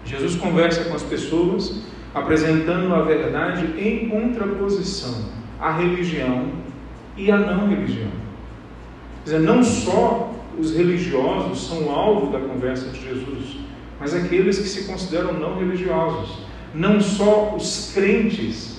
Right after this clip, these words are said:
são alvos da conversa de Jesus, mas aqueles que instrumentalizam a religião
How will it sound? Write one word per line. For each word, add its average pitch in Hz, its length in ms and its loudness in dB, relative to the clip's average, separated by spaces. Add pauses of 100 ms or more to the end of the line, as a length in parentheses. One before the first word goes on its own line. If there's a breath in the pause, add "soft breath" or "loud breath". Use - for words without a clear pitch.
(120)
são 170 380 0
alvos 185 460 4
da 147 100 0
conversa 139 560 -4
de 120 80 -8
Jesus, 123 580 -2 (420 loud breath)
mas 147 160 2
aqueles 202 580 8
que 208 80 2
instrumentalizam 208 1400 2 (160)
a 160 60 -4
religião 175 840 2